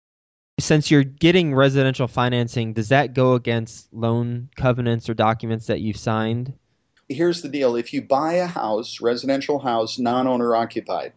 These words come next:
Speaker 2: right? You're renting it out. Truly, that's what you're doing. You're renting it out, whether it be to your own L L C operating the business itself. It's still a residential house. You can't cut it any differently. You're not gonna get a commercial loan for it. It's a residential loan.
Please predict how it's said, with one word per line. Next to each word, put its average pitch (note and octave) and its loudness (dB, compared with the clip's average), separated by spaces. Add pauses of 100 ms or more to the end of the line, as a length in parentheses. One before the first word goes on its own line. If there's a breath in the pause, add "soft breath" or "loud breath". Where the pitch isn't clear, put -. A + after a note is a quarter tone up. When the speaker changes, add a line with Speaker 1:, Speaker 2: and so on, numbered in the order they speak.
(140)
Speaker 2:
right? A#2 2
You're A#2 0
renting A#2+ 2
it A2+ 4
out. G#2+ 0 (240)
Truly, E3 6
that's A#2 2
what B2 2
you're B2+ -2
doing. C3 -2
You're G#2 -2
renting A2+ 2
it A#2+ 2
out, A2 4
whether A#2 6
it A2 -2
be A#2+ -2
to A#2+ -6
your A2+ -2
own B2 2
L A#2 2
L A2+ 6
C A#2+ -2
operating A2+ 0
the A2 0
business A2 0
itself. G2+ 0 (320 loud breath)
It's C3+ 2
still E3+ 8
a B2 6
residential B2 0
house. A2 -6
You G#2+ -8
can't C3+ -2
cut C#3 4
it A2+ 4
any A2 0
differently. A2+ -2
You're A2+ -2
not B2 2
gonna B2 -2
get A#2+ 4
a - -4
commercial A#2 0
loan A2 0
for B2 0
it. G2 0
It's F#2+ -6
a - -4
residential G#2 0
loan. G#2+ 0